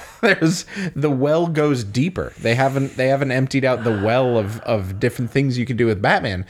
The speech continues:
'cause he's so deep and three-dimensional in the comics, and there's been so many iterations of him and, like, his character type in the comics, and, like, he's gone through different story arcs, and they've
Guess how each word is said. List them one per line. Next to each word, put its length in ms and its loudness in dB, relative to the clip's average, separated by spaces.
'cause 180 2
he's 180 2
so 880 2
deep 360 2
and 200 -2
three-dimensional 720 4
in 60 0
the 60 0
comics, 460 -2
and 80 -2
there's 160 0
been 200 0
so 120 0
many 220 0
iterations 500 0
of 140 -6
him 500 -2
and, 160 -4
like, 160 -4
his 180 -8
character 360 0
type 240 0
in 80 -4
the 80 -6
comics, 480 2
and, 100 -2
like, 160 -2
he's 280 -2
gone 220 2
through 140 0
different 280 -2
story 300 2
arcs, 320 0
and 160 -2
they've 380 0